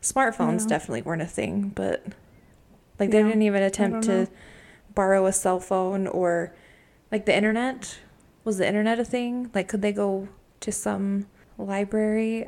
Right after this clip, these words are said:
Speaker 1: I don't know.
Speaker 2: I
Speaker 1: It
Speaker 2: don't know. I feel like I, I mean, if you ask me about two thousand one,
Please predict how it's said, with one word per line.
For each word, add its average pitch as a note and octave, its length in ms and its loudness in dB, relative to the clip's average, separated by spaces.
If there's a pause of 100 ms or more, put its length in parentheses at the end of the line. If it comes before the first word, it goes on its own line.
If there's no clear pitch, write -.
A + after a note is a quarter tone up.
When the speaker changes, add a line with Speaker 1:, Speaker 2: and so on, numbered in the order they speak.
Speaker 1:
I G3 100 -8
don't F#3+ 140 -8
know. F#3 220 -8 (560)
Speaker 2:
I B3 60 0
Speaker 1:
It A3 60 2
Speaker 2:
don't A#3+ 100 0
know. C4 220 6 (920)
I A#3 80 2
feel C4 160 2
like B3+ 300 0 (100)
I, A3+ 320 0 (760)
I A#3 40 0
mean, G#3+ 480 0
if - 140 -4
you A#3+ 60 6
ask A#3 200 2
me G#3+ 60 0
about G3+ 200 -2
two - 120 -6
thousand F#3+ 300 0
one, F3+ 360 -4